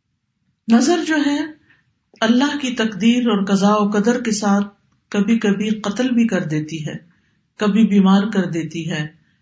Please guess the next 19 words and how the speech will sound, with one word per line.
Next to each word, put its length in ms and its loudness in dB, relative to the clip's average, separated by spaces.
کبھی 340 0
دہشت 400 2
زدہ 360 2
کر 120 -4
دیتی 460 -6
ہے، 100 -12
کبھی 580 0
کمزور 520 2
کر 380 -2
دیتی 420 -6
ہے، 160 -8
کبھی 300 2
کوئی 160 4
چیز 360 -2
جلا 360 2
دیتی 400 -6
ہے۔ 160 -10
تو 100 -2
ایسا 340 0